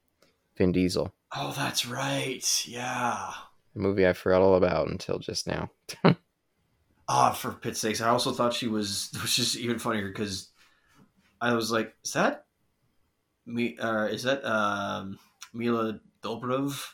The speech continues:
Speaker 2: Who was, you know, also in,
Speaker 1: Oh.
Speaker 2: like, Triple X, The Return of Xander Cage, and I was like, "No, it's not."
Speaker 1: Oh, interesting.
Speaker 2: My apologies.
Speaker 1: It says that she was also in, uh, Alita Battle Angel,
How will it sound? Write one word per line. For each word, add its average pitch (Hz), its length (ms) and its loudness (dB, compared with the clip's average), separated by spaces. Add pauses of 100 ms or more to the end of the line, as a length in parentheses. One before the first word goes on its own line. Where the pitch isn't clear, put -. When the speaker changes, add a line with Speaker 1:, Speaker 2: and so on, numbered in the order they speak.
(440)
Speaker 2:
Who 113 100 -4
was, 101 300 -4
you 107 100 -10
know, 85 80 -8
also 92 340 -4
in, 92 160 -8
Speaker 1:
Oh. 113 200 -2 (100)
Speaker 2:
like, 82 200 -12 (200)
Triple 110 360 -2
X, - 320 -2
The 98 60 -8
Return 95 320 -6
of 92 200 -8
Xander 92 380 -6
Cage, 92 360 -6
and 98 100 -6
I 92 40 -2
was 98 100 -4
like, 98 140 -6
"No, 107 200 4
it's - 160 -2
not." - 220 -8 (480)
Speaker 1:
Oh, 160 260 2
interesting. 90 580 -2 (160)
Speaker 2:
My 90 80 -6
apologies. - 580 -10 (2000)
Speaker 1:
It - 60 -14
says 120 180 4
that 104 140 2
she - 140 0
was 101 120 4
also 98 460 8
in, 90 220 2
uh, 85 260 2 (960)
Alita 107 300 8
Battle 95 320 8
Angel, 90 400 -2